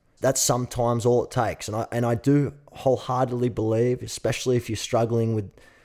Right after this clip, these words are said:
you know, with perceptions and, and what people are gonna think about you, is reaching out and asking for help can often be the hardest part of the puzzle.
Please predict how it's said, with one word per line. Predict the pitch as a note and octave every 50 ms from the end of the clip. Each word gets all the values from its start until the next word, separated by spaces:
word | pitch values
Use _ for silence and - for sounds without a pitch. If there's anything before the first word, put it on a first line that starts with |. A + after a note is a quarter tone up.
| _ _ _ _ _ _ _ _ _ _ -
you | -
know, | G#2 G#2 G#2+
with | G#2 G#2 G2+ - - - - - _ _ -
perceptions | - G2+ - - B2 A2 - - - B2+ B2 B2 B2+ A#2 A2
and, | G#2 F#2 F2 - -
and | G2+ G2+
what | G#2+ G#2+ -
people | - A#2+ - - G2+ G2 F#2+
are |
gonna | F#2 G2+ G2 F2+
think | - - A2+ A#2 A2+
about | A#2 F#2 F#2+ F#2 F2 C2
you, | - G#2+ A2
is | G2+ G2+ F#2+ - -
reaching | A#2 A#2+ C3 - - C#3 B2+
out | A#2
and | - G2
asking | A2 A2+ A2+ - - G#2+ F#2
for | G2
help | G#2 A2 G#2 -
can | - A2+
often | G#2+ G#2+ - A#2 G#2+
be | F#2 G2+ G#2
the | F#2+ F#2+
hardest | F2 G#2 G2+ G2+ G2 - - - - - - - - - - _ _ - -
part | - - A2 G#2+ G#2
of | F#2+
the | F#2
puzzle. | - - A2 G#2 F#2+ E2+ D2 -